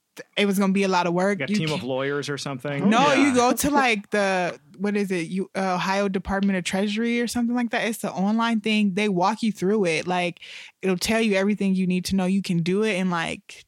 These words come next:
Speaker 1: fifteen minutes tops. You know, you fill out some information. Um,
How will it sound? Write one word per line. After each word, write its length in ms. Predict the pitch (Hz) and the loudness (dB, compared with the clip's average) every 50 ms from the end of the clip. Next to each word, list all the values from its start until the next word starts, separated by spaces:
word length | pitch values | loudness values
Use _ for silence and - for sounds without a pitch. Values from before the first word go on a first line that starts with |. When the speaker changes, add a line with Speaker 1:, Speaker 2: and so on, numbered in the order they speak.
| _ _ _ | _ _ _
Speaker 1:
fifteen 640 | - - - - 202 208 202 - - 233 220 208 196 | -10 -8 -2 -2 -2 0 0 -2 0 2 2 4 4
minutes 400 | 196 202 202 196 156 - - - | 4 2 2 0 -2 -4 -6 -8
tops. 720 | - - - 156 170 156 139 123 92 - - - - - - | -8 -4 -2 0 0 2 0 -2 -2 -4 -6 -8 -8 -8 -4
You 160 | 185 185 185 | -2 0 0
know, 220 | 180 180 175 180 180 | 0 2 0 0 0
you 180 | 180 185 190 | 0 0 0
fill 240 | 180 - - 190 185 185 | -2 -2 -2 -2 0 0
out 200 | 185 180 180 - | 0 0 0 -2
some 160 | - 190 170 | -2 -2 -2
information. 880 | 185 185 - - 185 175 160 170 185 190 - - 202 190 190 190 196 - - - - - - - - - - - | -2 -2 -2 -2 -2 0 0 0 0 0 0 0 0 0 0 0 -2 -2 -6 -10 -12 -10 -10 -10 -10 -12 -6 -4
Um, 560 | 190 196 190 185 180 170 165 170 175 180 175 | -2 0 0 0 0 -2 -2 -2 -4 -6 -6